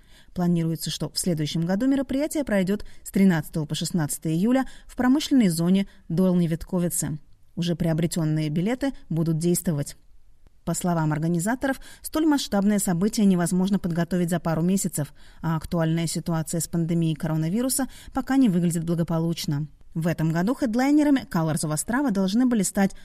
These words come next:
The Killers, Twenty One Pilots, Martin Garrix, The Lumineers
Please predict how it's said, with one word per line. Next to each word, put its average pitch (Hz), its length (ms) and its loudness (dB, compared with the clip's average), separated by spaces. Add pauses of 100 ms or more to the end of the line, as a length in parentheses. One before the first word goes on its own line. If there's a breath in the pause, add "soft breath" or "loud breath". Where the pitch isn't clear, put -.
The 170 180 -2
Killers, 269 380 -2 (220 loud breath)
Twenty 294 240 0
One 165 260 0
Pilots, 220 420 -2 (220 soft breath)
Martin 165 340 -2
Garrix, 214 320 0 (160 soft breath)
The 170 180 0
Lumineers 269 520 2